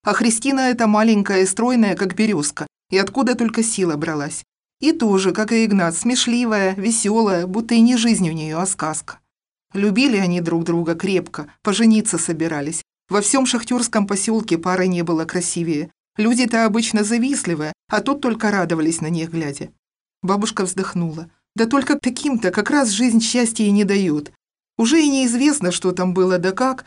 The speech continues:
только погибла Христина. Говорят, по вине шахтовладельца. Он вроде бы сам к ней неровно дышал,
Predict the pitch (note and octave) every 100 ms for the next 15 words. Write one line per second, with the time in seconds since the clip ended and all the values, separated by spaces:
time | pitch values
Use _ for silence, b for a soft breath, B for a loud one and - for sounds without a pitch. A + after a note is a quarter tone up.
0 | b - A#3+ A3+ A3+ A#3 G3+ F3 D#3 D#3
1 | E3+ E3 - D3+ C#3+ - _ _ _ G#3
2 | G#3 A3+ C4 C4 G#3+ G3+ G#3 A3+ G#3+ F#3+
3 | G#3 G3+ G#3 E3+ D3 C3 B2 - _ -
4 | G#3+ A3+ B3+ B3 A#3 A#3 C#4+ C4+ G3+ D#3+
5 | E3+ E3 F3 D#3+ D#3+ D#3+ E3 D#3+ D#3